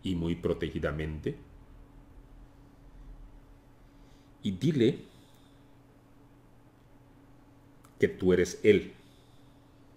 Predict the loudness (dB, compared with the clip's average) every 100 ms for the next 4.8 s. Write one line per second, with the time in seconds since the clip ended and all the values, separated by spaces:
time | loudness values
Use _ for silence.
0 | -20 -20 -20 -20 -20 -20 -20 -20 -20 -20
1 | -20 -14 -2 -2 0 -2 -2 -4 -4 -6
2 | -6 -14 -20 -20 -20 -20 -20 -20 -20 -20
3 | -20 -20 -20 -20 -18 2 2 2 0 4
4 | 4 2 -6 0 2 2 0 -6